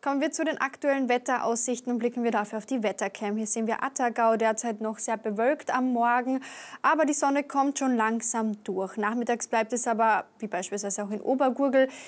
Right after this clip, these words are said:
eher bewölkt. Die Sonne schaut eher selten durch. Heute weht eher heftiger Wind in ganz Österreich und weiterhin hat uns der Frost im Griff. Schauen wir nach Europa.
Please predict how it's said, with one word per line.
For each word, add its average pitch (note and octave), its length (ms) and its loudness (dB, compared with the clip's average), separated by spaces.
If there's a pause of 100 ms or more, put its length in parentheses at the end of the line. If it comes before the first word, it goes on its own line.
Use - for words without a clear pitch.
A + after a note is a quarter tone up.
(140)
eher D4 180 4
bewölkt. B3 640 0
Die C#4 60 2
Sonne B3+ 260 0
schaut B3 260 -2
eher A#3+ 200 2
selten G#3 420 0
durch. F#3+ 240 -2
Heute A3 380 2
weht A#3+ 440 -2
eher B3 300 2 (320)
heftiger C#4+ 500 2
Wind D4 200 2
in C#4+ 160 0
ganz C4 260 2
Österreich B3 960 0
und A#3 300 0
weiterhin A3 580 0
hat G#3+ 160 -2
uns A3 220 -2
der G#3+ 140 2
Frost G3 380 -4
im G3+ 140 -4
Griff. - 400 -10
Schauen C#4 220 2
wir D4 60 2
nach C4+ 180 0
Europa. D4 420 2